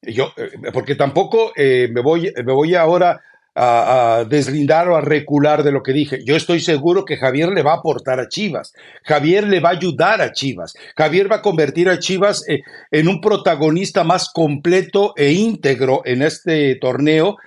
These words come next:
por encima de esos pasajes que comenta él y que hemos visto con Fernando Gago, momentos de buen fútbol y momentos realmente de caos. Un caos como el que vimos, eh,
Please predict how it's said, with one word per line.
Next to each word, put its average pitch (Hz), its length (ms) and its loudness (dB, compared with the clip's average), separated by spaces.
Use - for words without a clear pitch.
por 151 180 2
encima 165 480 0
de 151 180 2
esos 165 300 -4
pasajes 151 460 -2
que 139 120 -8
comenta 143 400 -2
él 147 140 0
y 143 60 -8
que 147 80 -2
hemos 143 200 -2
visto 143 300 -8
con 113 160 -10
Fernando 131 400 -4
Gago, 139 400 0
momentos 170 460 0
de 160 60 2
buen 170 260 0
fútbol 180 540 0
y 156 120 -2
momentos 165 680 0
realmente 165 540 0
de 127 140 -8
caos. - 500 -2
Un 196 220 0
caos 233 320 2
como 156 240 0
el 143 80 0
que 143 140 -2
vimos, 196 400 0
eh, 151 160 -2